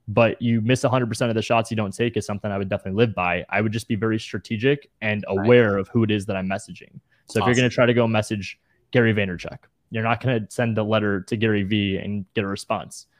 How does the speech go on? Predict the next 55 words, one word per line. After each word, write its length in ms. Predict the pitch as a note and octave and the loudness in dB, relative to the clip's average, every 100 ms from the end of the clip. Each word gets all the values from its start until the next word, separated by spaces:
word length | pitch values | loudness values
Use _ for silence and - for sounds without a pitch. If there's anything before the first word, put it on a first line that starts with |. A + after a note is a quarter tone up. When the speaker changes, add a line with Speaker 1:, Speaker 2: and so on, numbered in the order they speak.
| _ - | _ -4
Speaker 1:
You're 100 | A2 | 2
Speaker 2:
Right. 80 | G#2 | 6
Speaker 1:
better 180 | B2+ | 8
off 160 | C3 B2 | 8 6
just 140 | A#2 | 0
sending 240 | - B2+ A#2 | 0 0 0
a 40 | |
D 220 | G#2 A#2 | 0 2
M 240 | A#2+ A2 G2+ | 2 0 -2
over 320 | G#2+ A2 A#2 | 0 0 0
and 80 | A2 | 0
over 240 | A2 G#2 | 0 0
and 100 | G#2 | 0
over 280 | G2 A2 G2+ | 0 0 0
again 380 | F#2+ F#2 F#2 A2+ | -4 -6 -6 -8
until 220 | - - G2+ | -10 -6 -2
you 140 | G#2 | 0
do. 360 | A2 C3+ F2+ - _ _ | 2 2 2 -6 _ _
Speaker 2:
Sure. 200 | - - | -10 0
Speaker 1:
Um, 380 | F#2+ F#2 F2+ E2+ _ - | 2 2 -2 -8 _ -6
with 240 | A#2+ C3+ | 2 4
that 220 | C#3+ C3+ - | 4 2 2
said, 400 | C3+ C#3 D#3 E3 - | 0 0 0 -8 -6
um, 420 | G#2 G#2 G2+ G2 | -4 -2 -4 -6
I 280 | - A2 G#2 - | -4 -2 -4 -8
think 160 | B2+ G#2 | -8 -8
gift 240 | - A#2 - | -4 -4 -2
giving 220 | A#2+ A#2 | -2 -2
is 80 | A2+ | -2
always 260 | A2 A2 A2 | 0 0 0
an 60 | |
option. 420 | A2+ A2+ C3 B2+ | -2 -2 -4 -4
I 180 | B2+ G#2 | -4 -6
think 280 | G2+ A#2 G#2+ | -6 -6 -8
that 300 | A2 G#2 - | -6 -6 -6
providing 340 | - A2 G#2+ G2 | -2 0 0 0
value 380 | G#2 A2 A2 | 0 0 0
in 60 | A2 | -2
the 60 | G#2 | -4
form 240 | - A2 | -4 -4
of 100 | G2+ | -4
a 40 | F#2+ | -6
deal 560 | F2+ A2+ A#2 A#2 A2+ - | -2 0 2 2 0 -2
or 320 | G#2 G2+ G2+ | -2 -2 -4
in 180 | G2+ G2+ | -6 -8
something 340 | - G#2 A2 | -8 -8 -8
that 100 | G2+ | -6
they 100 | G#2+ | -6
can 160 | - F#2+ | -6 -4
relate 280 | F#2 G2+ - | -2 -2 0
to 200 | A#2 A2 | 0 0
is 100 | G#2 | 0
always 220 | G#2 G#2+ | -2 -2
an 80 | A2 | -2
option. 420 | A2+ - D3+ | -4 -4 -6